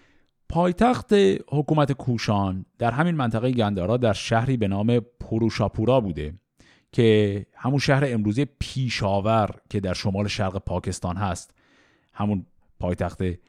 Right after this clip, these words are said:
قدیم کوشانی ها بوده. شاهنامه از حکومت کوشان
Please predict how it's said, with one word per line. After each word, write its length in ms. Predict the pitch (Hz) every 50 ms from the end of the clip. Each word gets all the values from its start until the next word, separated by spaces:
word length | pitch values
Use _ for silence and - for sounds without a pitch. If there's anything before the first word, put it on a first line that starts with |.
| _ _ _ _ _
قدیم 600 | 82 85 85 87 95 95 95 92 92 87 87 95 _ _ _
کوشانی 420 | - - 101 - - 85 80 82
ها 160 | 87 120 160
بوده. 260 | 175 175 170 82 82 - _ _ _ _ _ _ _ _ - _ _ _ _ _ _ _ _ _ _
شاهنامه 760 | - - 190 196 190 190 208 214 214 226 262 262 262 277 - _ _ -
از 200 | 175 175 156 147
حکومت 480 | 160 170 165 - 170 180 196 208 247
کوشان 840 | 240 - - - - 175 151 - - 170 160 131 107 98 92 92